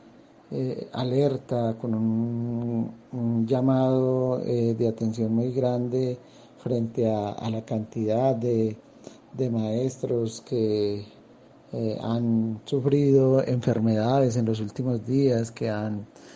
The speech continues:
eh, lastimosamente han fallecido, y, y eso nos debe de dar, pues, y debe de dar al, a la administración educativa un, una alerta, una alarma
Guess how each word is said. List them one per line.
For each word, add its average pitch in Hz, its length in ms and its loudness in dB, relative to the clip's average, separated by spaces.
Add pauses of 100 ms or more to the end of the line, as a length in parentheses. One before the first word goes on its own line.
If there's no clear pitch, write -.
(200)
eh, 123 80 -6
lastimosamente 123 800 0
han 127 120 0
fallecido, 123 760 0
y, 110 260 -4
y 117 320 -2
eso 120 220 0
nos 139 140 0
debe 123 320 2
de 120 60 2
dar, 110 280 0
pues, 131 460 -2 (360)
y 135 140 2
debe 156 300 6
de 131 180 4
dar 123 200 2
al, 135 180 0
a 127 140 -2
la 123 100 2
administración 120 800 -2
educativa 135 680 2
un, 110 320 -2
una 117 420 -2
alerta, 127 420 0
una 117 160 0
alarma 127 540 0